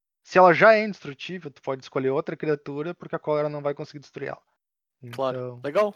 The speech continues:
Speaker 1: tem esse,
Speaker 2: Bacana mesmo.
Speaker 1: é... Cara, é um deckzinho, ele não é desonesto, porque ele não tem, ele não é desses decks de rampar horrores e combar o mais rápido possível, mas ele é forte,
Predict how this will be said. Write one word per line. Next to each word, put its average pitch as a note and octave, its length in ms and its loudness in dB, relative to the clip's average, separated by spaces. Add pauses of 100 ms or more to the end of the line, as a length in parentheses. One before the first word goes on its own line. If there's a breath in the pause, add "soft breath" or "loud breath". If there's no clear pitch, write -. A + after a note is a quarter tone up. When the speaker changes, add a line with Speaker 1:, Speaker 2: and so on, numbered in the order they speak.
Speaker 1:
tem C3 380 -2
esse, B2+ 160 -14
Speaker 2:
Bacana B2+ 320 -8
mesmo. D3 240 -12
Speaker 1:
é... B2+ 220 -10 (400)
Cara, A3 180 4
é - 20 4
um F3+ 60 0
deckzinho, A3 960 -4 (680)
ele G#3+ 220 6
não B3 240 0
é C4+ 80 4
desonesto, F3+ 720 0 (400)
porque C3+ 320 -10
ele C3 120 -4
não B2+ 180 -8
tem, A#2+ 760 -6 (200)
ele B2 200 -10
não B2 200 -10
é C#3+ 40 -4
desses C#3 320 -8
decks B2+ 380 -2
de A#2+ 280 -10
rampar C3 460 -2
horrores C3 480 0
e A#2+ 40 -8
combar B2 680 4
o - 40 -4
mais A#2+ 220 -4
rápido - 320 -4
possível, C#3+ 480 -14 (560 soft breath)
mas D3 220 4
ele D#3+ 120 4
é E3+ 40 2
forte, E3 760 0